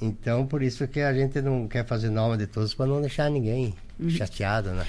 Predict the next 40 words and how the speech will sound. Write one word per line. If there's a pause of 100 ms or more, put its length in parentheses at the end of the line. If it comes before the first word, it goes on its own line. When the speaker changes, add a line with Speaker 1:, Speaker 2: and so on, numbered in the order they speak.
(160)
Speaker 2:
O
rodeio
é
uma
promoção
do
poder
público
com
o
C
T
G,
é
isso?
Speaker 1:
Isso
mesmo.
Speaker 2:
Uhum,
faz
parte
aí
da,
da,
de
toda
Speaker 1:
De,
Speaker 2:
essa
Speaker 1:
de
Speaker 2:
programação
Speaker 1:
toda
Speaker 2:
de
Speaker 1:
essa
Speaker 2:
Natal
Speaker 1:
programação
de
Speaker 2:
também,
Speaker 1:
Natal,
Speaker 2:
né?
Speaker 1:
é.
Speaker 2:
Uhum.